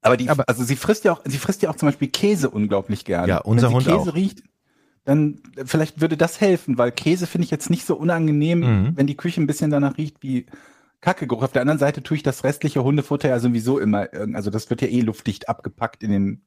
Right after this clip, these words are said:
Speaker 1: Kühlschrank gestellt, damit der
Speaker 2: Dürfen,
Speaker 1: Kühlschrank nicht mehr
Speaker 2: stimmt
Speaker 1: nach
Speaker 2: es, dass
Speaker 1: Hundefutter riecht.
Speaker 2: Hunde keine Schokolade essen dürfen?
Speaker 1: Ja,
Speaker 3: Mhm.
Speaker 1: ja.
Speaker 2: Egal,
Speaker 1: Das ist,
Speaker 2: was
Speaker 1: äh,
Speaker 2: für Schokolade?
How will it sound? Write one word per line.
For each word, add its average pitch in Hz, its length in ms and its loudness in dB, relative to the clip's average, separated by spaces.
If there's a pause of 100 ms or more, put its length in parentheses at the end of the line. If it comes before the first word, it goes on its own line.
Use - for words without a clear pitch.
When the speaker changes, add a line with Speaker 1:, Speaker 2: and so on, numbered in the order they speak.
(200)
Speaker 1:
Kühlschrank 107 360 -6
gestellt, - 400 -4
damit 101 220 -4 (100)
der 165 60 8
Speaker 2:
Dürfen, 202 220 2
Speaker 1:
Kühlschrank - 200 -6
nicht - 160 -10
mehr 190 100 4
Speaker 2:
stimmt 240 100 0
Speaker 1:
nach 311 40 0
Speaker 2:
es, 208 60 0
dass 196 120 0
Speaker 1:
Hundefutter - 140 -6
riecht. 202 40 6
Speaker 2:
Hunde 226 200 4
keine 208 320 0
Schokolade 147 560 2
essen 180 260 -2
dürfen? 190 380 0
Speaker 1:
Ja, 113 200 0
Speaker 3:
Mhm. 82 400 -2
Speaker 1:
ja. 104 200 -2 (1120)
Speaker 2:
Egal, 143 380 2
Speaker 1:
Das 233 40 -2
ist, 120 60 -8
Speaker 2:
was 175 200 2
Speaker 1:
äh, 208 40 0
Speaker 2:
für 285 80 2
Schokolade? 269 560 -2